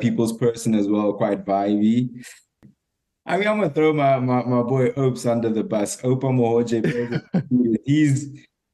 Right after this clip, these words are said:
Speaker 1: I mean, he's a big fella that's trying to do things that his body is not physically supposed to be doing. So, uh, <laughs> I'd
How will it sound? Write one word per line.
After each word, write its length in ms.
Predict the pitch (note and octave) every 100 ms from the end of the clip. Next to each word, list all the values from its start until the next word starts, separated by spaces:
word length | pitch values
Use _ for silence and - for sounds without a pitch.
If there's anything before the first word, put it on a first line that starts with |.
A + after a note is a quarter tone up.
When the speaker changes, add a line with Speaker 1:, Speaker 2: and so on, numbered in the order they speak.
| _ _ -
Speaker 1:
I 120 | C#3+
mean, 520 | D3+ D#3 D3 D3 D3 -
he's 200 | F3+ F3+
a 100 | E3+
big 360 | D#3 G3 F#3+
fella 240 | F3 D#3+ D3+
that's 240 | C#3 C#3
trying 320 | - D3+ C#3+
to 120 | C#3 C3
do 380 | B2+ D3+ D3
things 280 | D3 C#3+ C#3
that 140 | B2+ B2
his 160 | A#2
body 420 | - A#2+ B2+ C3+
is 120 | C3+ A#2
not 340 | B2+ B2+ -
physically 360 | C3+ C3+ C3 C3+
supposed 420 | C3+ - B2+ C3
to 60 | C3+
be 160 | B2
doing. 400 | B2 B2+ E3+ E3
So, 460 | C#3+ C3 B2+ B2+ B2
uh, 80 | B2+ -
<laughs> 280 | C3+ -
I'd 640 | D3+ C#3+ - - - D3